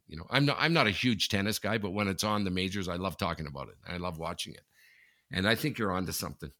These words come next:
I think you're onto something with other sports. You know, uh, you know, golf does great with its four majors. They, they're, they're fantastic. Everyone knows about 'em. Open, P G A, Masters, and the, and, uh, um,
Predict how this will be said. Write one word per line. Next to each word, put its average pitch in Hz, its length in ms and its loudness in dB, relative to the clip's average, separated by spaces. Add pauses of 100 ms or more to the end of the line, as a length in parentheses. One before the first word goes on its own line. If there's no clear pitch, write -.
(160)
I 101 80 0
think 110 180 -4
you're 101 140 0
onto 92 180 0
something 87 460 -4 (400)
with 92 240 0
other 98 260 6
sports. - 640 2 (720)
You 87 140 0
know, 80 280 0 (440)
uh, 78 480 -2 (220)
you - 180 -8
know, 92 80 2
golf 113 260 6
does 95 200 2
great 90 260 2 (100)
with 85 200 -4
its 80 100 -4
four 90 240 0
majors. 80 420 -2
They, 78 120 -8 (100)
they're, 80 260 -8
they're 85 180 -8
fantastic. 87 640 -2
Everyone 90 260 -2
knows 85 220 -2
about 76 240 -6
'em. 78 160 -10 (560)
Open, 92 340 0
P 87 180 0
G 78 200 0
A, 78 180 -4 (140)
Masters, 80 480 -4
and 76 100 -6
the, 67 120 -8 (220)
and, 73 220 -10
uh, - 1200 -20
um, 71 360 -16